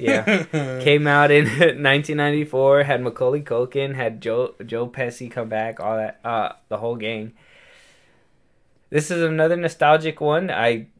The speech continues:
Speaker 1: this one's the one that I, uh, grew into because, you know, it already had came out previously before I was born, and then once I got to a certain age, um, a lot of people say the first one's better, but, uh, I really, me personally, I really like
Speaker 2: I think
Speaker 1: the
Speaker 2: the
Speaker 1: second
Speaker 2: second
Speaker 1: one.
Speaker 2: one's better.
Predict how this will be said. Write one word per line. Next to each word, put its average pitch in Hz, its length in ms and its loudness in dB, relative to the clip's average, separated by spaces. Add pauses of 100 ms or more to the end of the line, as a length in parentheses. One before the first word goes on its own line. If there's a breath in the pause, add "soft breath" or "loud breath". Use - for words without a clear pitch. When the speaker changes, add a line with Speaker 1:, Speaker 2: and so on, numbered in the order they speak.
(260)
Speaker 1:
this 139 200 -6
one's 131 180 -4
the 123 60 -10
one 120 160 -6
that 113 100 2
I, 104 280 -2 (280)
uh, 101 220 -2
grew 113 500 -8 (360)
into 127 420 -10
because, 104 680 -8
you 117 140 -10
know, 104 120 -6
it 104 40 -6
already 107 200 -4
had 101 180 -10
came 104 200 -12
out 101 120 -12
previously 104 380 -14
before 98 300 -8
I 98 40 -6
was 101 120 -10
born, 107 320 -8
and 104 140 -10
then 104 160 -12
once 110 220 -8
I 107 60 -2
got 107 200 -6
to 113 100 -10
a 101 40 -12
certain 104 280 -10
age, 107 380 -8
um, 110 420 -6 (540)
a - 20 -14
lot 139 140 0
of 151 80 -6
people 147 160 -10
say 139 160 -2
the 123 80 -4
first 135 320 -2
one's 127 260 -6
better, 123 380 -2
but, - 300 -8
uh, 98 420 -2 (180)
I 117 140 -6
really, 117 480 -6
me 127 180 -8
personally, 127 460 -4
I 113 40 -2
really 120 220 -4
like 110 160 0
Speaker 2:
I 180 40 0
think 160 100 0
Speaker 1:
the 127 60 -4
Speaker 2:
the 110 60 -4
Speaker 1:
second - 40 -14
Speaker 2:
second 104 140 -8
Speaker 1:
one. 104 100 -8
Speaker 2:
one's 98 160 -10
better. 95 340 -14